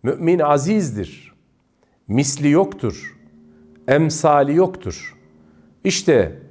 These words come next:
müminin izzeti de istighnâuhu amma fî eydin nâs, insanların elinden müstagni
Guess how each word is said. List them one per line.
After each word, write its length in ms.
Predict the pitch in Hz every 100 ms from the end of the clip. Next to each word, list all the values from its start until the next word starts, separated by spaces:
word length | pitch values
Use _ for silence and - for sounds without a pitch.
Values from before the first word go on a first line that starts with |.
| - _
müminin 800 | 110 151 - 151 170 220 190 131 -
izzeti 580 | 139 107 120 120 120
de 300 | 117 160 175 - - _ _ _ _ -
istighnâuhu 1300 | 131 - 156 135 131 143 156 - 190 139 139 113 - - _ -
amma 540 | 143 180 151 131 117
fî 340 | - 143 131
eydin 460 | 135 135 113 117 110
nâs, 540 | 120 160 175 - - - _ _ _ _ _ _ -
insanların 880 | 170 185 175 151 143 131 156 131 - - _ _ _ _ _ -
elinden 600 | 139 151 165 151 160 170
müstagni 1000 | 156 139 135 - 135 127 135 151 123